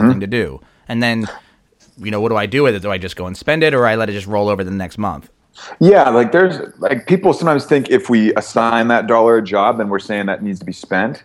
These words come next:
Speaker 1: Mm-hmm.
Speaker 2: But, um, it's really like, I, I give, like, we, we sit with a pretty large checking account because a lot of the dollars that have these jobs are just waiting around to, to take action,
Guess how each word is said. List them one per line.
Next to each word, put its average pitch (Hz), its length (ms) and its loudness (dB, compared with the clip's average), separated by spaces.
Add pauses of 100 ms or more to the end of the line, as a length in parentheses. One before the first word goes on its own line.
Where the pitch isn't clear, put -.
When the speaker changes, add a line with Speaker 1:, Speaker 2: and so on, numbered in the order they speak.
Speaker 1:
Mm-hmm. 113 220 -6 (240)
Speaker 2:
But, 107 300 2
um, 98 320 2
it's - 180 -2
really 190 200 6
like, 107 280 4 (340)
I, 131 200 2
I 143 80 0
give, 147 420 -2 (480)
like, 113 160 -4
we, 214 140 -4
we 185 160 -2
sit 208 180 0
with 190 100 2
a 131 60 0
pretty 147 280 0
large 110 360 2
checking 113 320 -4
account 95 340 -4
because 98 340 0
a - 80 2
lot 110 300 2
of 139 200 0
the 95 280 4 (380)
dollars 104 420 4
that 107 100 0
have 101 180 0
these 98 160 -4
jobs 95 420 0
are 110 120 2
just 131 220 0
waiting 104 460 2
around 92 720 -2
to, - 320 -6
to - 100 -6
take 87 260 -2
action, 80 500 -4